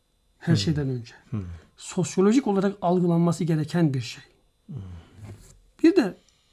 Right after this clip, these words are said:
Speaker 1: İslami ve Müslümanlık paradigması açısından değerlendirdiğimiz zaman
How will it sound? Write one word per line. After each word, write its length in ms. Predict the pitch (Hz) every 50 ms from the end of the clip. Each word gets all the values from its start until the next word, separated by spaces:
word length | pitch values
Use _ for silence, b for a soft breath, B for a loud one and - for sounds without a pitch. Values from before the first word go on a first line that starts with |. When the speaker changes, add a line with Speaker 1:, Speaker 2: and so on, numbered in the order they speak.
| _ _ _ _ _ _ _ _ _ _ _ _ _ - - _ _ _ _ _ - -
Speaker 1:
İslami 800 | - - - - - 214 196 190 196 196 208 262 302 320 302 233
ve 80 | 202 180
Müslümanlık 1300 | 165 170 170 - - 202 196 190 226 269 247 202 165 175 - - _ _ - 226 269 247 - - - -
paradigması 640 | - 185 185 175 170 185 156 170 175 165 - -
açısından 540 | 160 - - - - 180 170 170 165 160 147
değerlendirdiğimiz 800 | 165 165 165 165 165 156 160 160 165 151 156 170 165 156 143 135
zaman 400 | 147 147 143 160 214 285 330 320